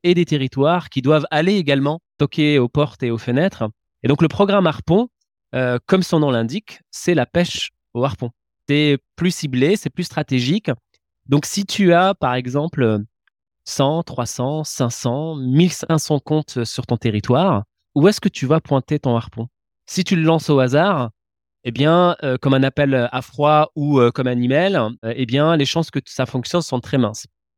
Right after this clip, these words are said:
Et ça, ça implique d'identifier en amont et de cibler spécifiquement les comptes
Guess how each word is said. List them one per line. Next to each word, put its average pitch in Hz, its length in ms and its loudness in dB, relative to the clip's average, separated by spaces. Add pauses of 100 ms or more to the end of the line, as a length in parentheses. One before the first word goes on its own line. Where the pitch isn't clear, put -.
(440)
Et 139 60 -2
ça, 175 140 0
ça 143 160 0
implique 156 340 -4 (560)
d'identifier 156 760 -2
en 151 160 2
amont 123 320 0 (380)
et 123 100 -4
de 123 100 0
cibler 165 440 -2
spécifiquement 156 840 -4
les 135 120 -2
comptes - 380 -6